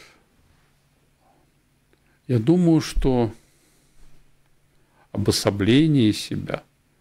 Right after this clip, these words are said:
э, тоже вопрос.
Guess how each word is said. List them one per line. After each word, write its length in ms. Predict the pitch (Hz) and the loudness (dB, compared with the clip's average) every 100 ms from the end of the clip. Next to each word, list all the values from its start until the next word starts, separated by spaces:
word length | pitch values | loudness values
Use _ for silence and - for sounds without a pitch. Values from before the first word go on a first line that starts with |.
| _ _ _ _ _ _ _ | _ _ _ _ _ _ _
э, 640 | - 90 87 90 87 85 87 - _ _ _ _ _ _ _ _ _ _ _ _ _ _ _ _ _ _ | -4 0 0 2 2 0 -4 -10 _ _ _ _ _ _ _ _ _ _ _ _ _ _ _ _ _ _
тоже 240 | 151 143 | 0 2
вопрос. 500 | 107 95 95 - - | 0 0 -4 -6 -14